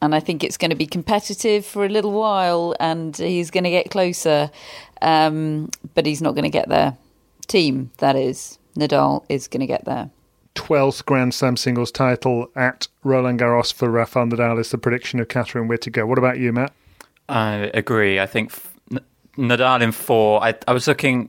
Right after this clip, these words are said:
Speaker 3: Thiem has never got more than four games in a set against Nadal at Roland Garros. I think they've played nine sets, b-,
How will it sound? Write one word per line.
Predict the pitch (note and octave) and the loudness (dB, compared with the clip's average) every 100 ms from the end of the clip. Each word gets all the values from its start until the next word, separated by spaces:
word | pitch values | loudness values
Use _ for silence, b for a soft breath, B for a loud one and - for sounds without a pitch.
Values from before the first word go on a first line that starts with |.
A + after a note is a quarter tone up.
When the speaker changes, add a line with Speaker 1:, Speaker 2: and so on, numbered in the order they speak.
| - | -8
Speaker 3:
Thiem | - D#3+ D#3+ C#3+ | -2 0 2 2
has | C3+ C#3 | 0 0
never | C#3 C3+ C3 | 0 2 2
got | C3 B2+ | 2 2
more | B2 A#2+ | 2 2
than | A#2 A#2 A2+ | 2 0 -4
four | - C3 B2 A#2 A2+ | -2 2 4 2 0
games | - A#2+ A#2+ A2+ G#2+ | 0 0 2 -2 -2
in | A2 | -2
a | |
set | G#2+ - - D3 A2+ - | -2 -2 0 0 0 -4
against | G2+ G2+ - A2 | -6 -6 -6 -6
Nadal | G2 G#2 F#2+ F#2+ | 0 2 2 2
at | - | 0
Roland | F#2+ F2+ F2+ | 0 0 -2
Garros. | - F2 E2 A#2 A2 | -2 -2 -2 -4 -4
I | |
think | B2 A#2+ | -4 -4
they've | A2 | -4
played | A#2+ G#2 | -2 0
nine | G#2 A2 A#2 B2 A#2+ | 0 2 2 2 -2
sets, | - D#3 - - - - B B B B B B | 0 0 0 -10 -12 -14 B B B B B B
b-, | - | -10